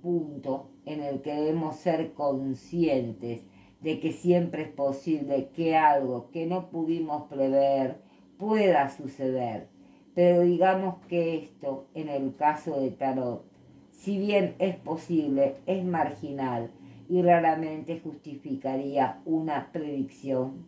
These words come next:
fallida. Y aquí vuelvo al comienzo, que es el nudo,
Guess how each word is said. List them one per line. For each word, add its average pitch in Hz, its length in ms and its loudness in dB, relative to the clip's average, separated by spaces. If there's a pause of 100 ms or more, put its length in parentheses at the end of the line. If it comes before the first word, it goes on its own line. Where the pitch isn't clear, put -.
(100)
fallida. 123 720 -4 (340)
Y 165 120 2
aquí 170 300 4
vuelvo 170 420 4
al 147 180 -2
comienzo, 143 920 -6 (380)
que 160 120 0
es - 160 -4
el 147 320 -2
nudo, 143 520 0